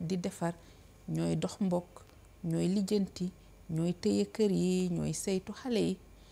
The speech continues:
Eh, yenn saa yi sax da ngay toog mel ni jigéen ñi rekk a dese yar. Ndax xale yu jigéen ñi ba tey ñu ngi leen di tiim, yaay yi naan leen, "Defal lii, bul def lii, lii baax na, lii bon na."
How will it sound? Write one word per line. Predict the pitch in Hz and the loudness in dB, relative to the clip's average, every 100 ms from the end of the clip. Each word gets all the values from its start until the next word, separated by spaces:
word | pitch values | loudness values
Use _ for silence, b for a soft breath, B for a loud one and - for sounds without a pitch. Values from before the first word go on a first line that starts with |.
| b b b b - - | b b b b -8 0
Eh, | 233 | 2
yenn | 196 320 349 | 4 2 2
saa | 349 311 | 4 4
yi | |
sax | 254 262 247 | 6 2 2
da | 247 | 2
ngay | 294 302 | 4 4
toog | - 190 220 - - - - - - - - - - | 4 6 4 4 -20 -20 -20 -20 -20 -20 -20 -20 -6
mel | 233 254 | 0 4
ni | 247 220 | 6 6
jigéen | 247 233 185 | 4 4 4
ñi | 180 | 4
rekk | 190 202 | 2 0
a | 208 | 0
dese | 180 - 196 | 0 0 0
yar. | 160 170 - - - - - - - - b b b b | 0 -2 -8 -18 -20 -20 -20 -20 -20 -20 b b b b
Ndax | 247 247 | -8 -2
xale | 330 302 | 4 6
yu | 214 | 8
jigéen | 202 196 185 | 6 6 6
ñi | |
ba | 196 240 | 4 4
tey | 220 226 330 - - - - - - | 4 2 2 -8 -20 -20 -20 -10 2
ñu | 214 | 4
ngi | 247 | 6
leen | 247 233 | 6 6
di | 202 | 4
tiim, | 202 185 214 320 - | 2 4 4 4 2
yaay | 196 208 190 | 4 6 6
yi | 190 | 6
naan | 196 196 185 | 4 2 4
leen, | 196 320 220 | 4 2 0
"Defal | 185 220 226 | -2 0 2
lii, | 185 196 233 | 4 4 2
bul | 214 202 214 | 2 2 4
def | 233 233 | 2 2
lii, | 214 214 214 | 0 2 2
lii | 185 196 | 2 0
baax | 214 220 - | 0 -4 -4
na, | 220 | -2
lii | 208 220 | 0 2
bon | 196 196 | 2 2
na." | 175 | 0